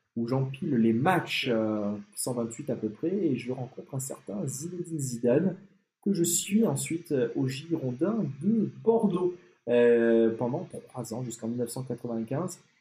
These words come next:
et je décide de quitter les Girondins juste avant. Euh, ben, je croise Didier Tolo, en fait, hein. Euh, et je quitte les Girondins à l'été quatre-vingt-quinze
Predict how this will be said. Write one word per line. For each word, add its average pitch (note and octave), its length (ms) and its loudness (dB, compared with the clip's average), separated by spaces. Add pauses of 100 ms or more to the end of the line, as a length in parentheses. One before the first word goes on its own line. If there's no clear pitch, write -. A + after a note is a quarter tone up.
(160)
et F#3+ 160 4
je C#3 160 0
décide C#3+ 380 -2
de D#3 60 -4
quitter G3+ 360 -4
les D#3+ 100 2
Girondins C#3 560 2
juste D3 280 -6
avant. C3 400 2
Euh, A2 320 0
ben, A#2 140 2
je B2 100 2
croise E3 320 2
Didier - 180 2
Tolo, C#3+ 220 4
en - 100 -2
fait, A#2 240 -4
hein. D#3+ 100 -10 (460)
Euh, A2 840 4 (100)
et D#3 240 0
je B2+ 140 -6
quitte E3 200 -12
les D#3 80 -4
Girondins C3 360 -2
à C#3+ 160 -2
l'été B2+ 220 -2
quatre-vingt-quinze C3+ 840 -4